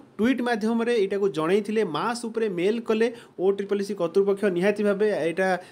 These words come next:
ଜାଣିପାରିଲେ, ଆଉ ଆର, ଅ, ଯୋଉ ରହିଛି ଏକ୍ସଟେନସନ୍ କରେଇଲେ। ତ ନିହାତି ଭାବେ ବହୁତ ବହୁତ ଧନ୍ୟବାଦ,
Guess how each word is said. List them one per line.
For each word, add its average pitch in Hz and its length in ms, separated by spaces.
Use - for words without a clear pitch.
ଜାଣିପାରିଲେ, 208 880
ଆଉ 190 120
ଆର, 185 240
ଅ, 156 440
ଯୋଉ 180 240
ରହିଛି 170 340
ଏକ୍ସଟେନସନ୍ 214 540
କରେଇଲେ। 202 520
ତ 196 40
ନିହାତି 214 300
ଭାବେ 220 300
ବହୁତ 196 220
ବହୁତ 196 280
ଧନ୍ୟବାଦ, 208 400